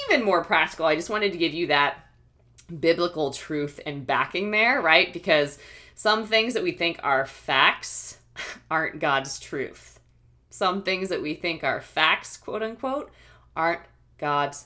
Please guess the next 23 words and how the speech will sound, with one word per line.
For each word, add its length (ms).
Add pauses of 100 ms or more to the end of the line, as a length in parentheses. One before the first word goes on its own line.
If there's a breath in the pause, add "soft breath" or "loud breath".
(160)
truth, 400 (200)
okay? 300 (680 loud breath)
So, 360 (1000)
some 300
things 420
that 120
are 100
really 220
good 220
pointers 640
in 240
relationships 880
so 80
that 160
you 120
can 220
look 180
for 140
love 300
in 60
the 80
right 240
places. 680